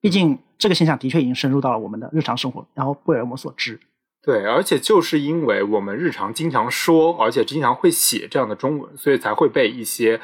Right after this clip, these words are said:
Speaker 2: 呃，对中文的语言纯洁性比较敏感的这些知识分子、作家所批评。
Speaker 1: 是，即便我们在，就哪怕说这些很口语化的东西，其实如果在一些语言纯洁主义者看来，
Speaker 2: 嗯。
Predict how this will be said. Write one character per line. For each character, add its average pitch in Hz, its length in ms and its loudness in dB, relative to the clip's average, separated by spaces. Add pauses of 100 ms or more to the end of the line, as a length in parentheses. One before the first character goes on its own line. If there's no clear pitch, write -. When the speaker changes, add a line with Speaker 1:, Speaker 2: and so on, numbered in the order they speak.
(220)
Speaker 2:
呃， 104 180 2
对 117 240 2
中 156 240 0
文 104 240 0
的 113 220 4
语 101 200 -8
言 104 220 -4
纯 117 220 -2
洁 107 120 2
性 107 220 -2
比 92 60 -8
较 113 100 0
敏 110 260 -6
感 - 220 -2
的 - 180 -12
这 113 120 -4
些 104 200 -2
知 120 160 -8
识 113 80 -8
分 113 220 -2
子、 - 240 -18
作 110 220 0
家 104 280 -2 (220)
所 - 320 -8 (120)
批 156 180 -2
评。 - 200 -12 (360)
Speaker 1:
是， 139 400 -2 (160)
即 - 160 0
便 214 260 4
我 139 80 2
们 123 260 2
在， 151 400 0
就 170 120 0
哪 131 40 2
怕 139 140 0
说 147 180 0
这 143 120 -2
些 143 100 0
很 127 160 -2
口 127 180 -4
语 131 60 -2
化 135 140 -2
的 120 80 -4
东 135 200 -4
西， - 220 -10 (220)
其 156 100 -2
实 139 240 0
如 147 100 0
果 143 120 0
在 151 200 2
一 147 120 -2
些 139 180 -2
语 131 120 -8
言 135 140 -2
纯 139 200 -2
洁 139 160 2
主 131 120 -6
义 131 140 0
者 - 260 -2
看 139 240 -2
来， 117 280 -4
Speaker 2:
嗯。 - 20 -20